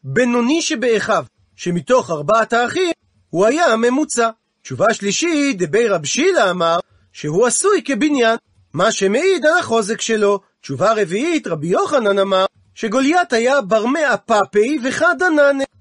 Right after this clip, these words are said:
שבאו הרבה אנשים על אמו בלילה אחת, ונתעברה מן אחד, כך שנמצא האחד אביו, שזו משמעות המילה ננה, וכל השאר מנאפים, שזו משמעות המילה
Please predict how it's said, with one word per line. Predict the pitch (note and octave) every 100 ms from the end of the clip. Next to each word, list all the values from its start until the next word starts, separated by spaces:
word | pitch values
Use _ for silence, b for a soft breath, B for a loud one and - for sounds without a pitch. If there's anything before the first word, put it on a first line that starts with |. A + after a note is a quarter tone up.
| _ _ -
שבאו | G#3+ E4 F#4 D#4+
הרבה | A3 F#3+ E4
אנשים | B3 G#3+ - D#4+
על | B3 G#3+
אמו | A#3 D4
בלילה | G#3 A#3 C4 B3+ A#3 G3+
אחת, | - E3+ F#3 F3
ונתעברה | G3 G#3 - A#3 A3 D#4+
מן | C#4 B3+ B3
אחד, | G#3+ F#3 D3+ D#3 _ _ -
כך | G#3 -
שנמצא | A3 G3+ G3 - C4+
האחד | A3 G3 F#3 B3 A3+
אביו, | F3+ D#3+ D4+ F3+ - _ _ _
שזו | - F3 A#3+
משמעות | A#3 G#3 G#3 A#3+ G3+
המילה | E3+ F3 A#3+
ננה, | C4 E4+ F4+ C4 C4 C4+ - A#2+
וכל | A#2 F3 A#3+ A#3
השאר | A#3+ C4 F4+ E4
מנאפים, | C4 C4 C4+ D4 - A#3+ A#3 G#3+
שזו | - C3+ F#3+
משמעות | G#3+ G3+ A#3+ D#4 F#4 -
המילה | A3 B3+ D4+